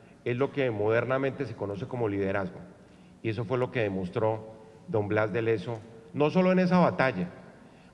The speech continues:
porque hay que rescatar un poco lo que fue su tránsito vital por Cartagena de Indias y el papel que jugaron los habitantes de Cartagena de Indias en esa famosa batalla.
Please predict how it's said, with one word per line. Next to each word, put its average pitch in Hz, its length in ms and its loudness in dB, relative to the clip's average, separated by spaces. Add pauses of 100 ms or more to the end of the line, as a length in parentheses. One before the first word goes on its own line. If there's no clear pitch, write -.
porque 120 160 0
hay 127 80 4
que 143 120 2
rescatar 127 480 2
un 135 120 2
poco 147 280 4
lo 131 160 4
que 110 120 0
fue 123 380 0 (520)
su 123 240 -6
tránsito 143 600 4
vital 120 400 2
por 143 160 -2
Cartagena 120 520 0
de 117 180 2
Indias 120 420 -2 (340)
y 143 100 6
el 131 180 4
papel 165 420 4
que 185 100 4
jugaron 135 760 4 (200)
los 113 200 0
habitantes 107 520 -2
de 127 100 -4
Cartagena 107 540 -4
de 117 100 0
Indias 104 280 -4
en 107 80 -6
esa 98 200 -6
famosa 101 380 -6
batalla. 98 520 -2